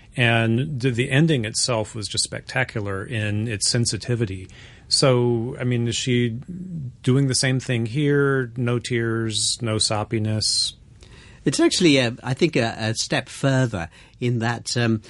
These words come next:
Speaker 2: she avoids drama. She avoids tear-jerking scenes. It's just about ordinariness and the fact that we all have these, uh, powerful things in our lives, but we get on with it. It's, it's really about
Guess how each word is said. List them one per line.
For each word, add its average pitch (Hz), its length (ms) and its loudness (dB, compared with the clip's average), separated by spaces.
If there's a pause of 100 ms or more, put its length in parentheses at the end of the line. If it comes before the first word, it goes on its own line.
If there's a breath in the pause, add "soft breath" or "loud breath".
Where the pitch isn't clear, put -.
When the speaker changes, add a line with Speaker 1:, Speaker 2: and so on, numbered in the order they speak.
Speaker 2:
she - 160 0
avoids 151 540 2
drama. 101 500 -4
She 110 260 -8 (140)
avoids 127 680 -2 (260 soft breath)
tear-jerking 120 680 0
scenes. 120 420 -2
It's 120 160 -6
just - 320 -4
about 113 380 -4 (340 loud breath)
ordinariness 123 840 0
and 110 120 -4
the 113 80 -4
fact 120 300 -6
that 104 160 -4
we 113 140 -2
all 135 220 0
have 117 500 -6
these, 104 360 -4 (320 loud breath)
uh, 90 240 -4
powerful 131 480 -2
things 104 420 0
in 123 260 4
our 107 220 -2
lives, 104 340 -2
but - 220 -8
we 170 140 -2
get 185 180 -2
on 220 180 -2
with 127 140 0
it. 143 160 -6
It's, 139 220 -10
it's 196 280 -6
really 320 140 6
about 123 280 -2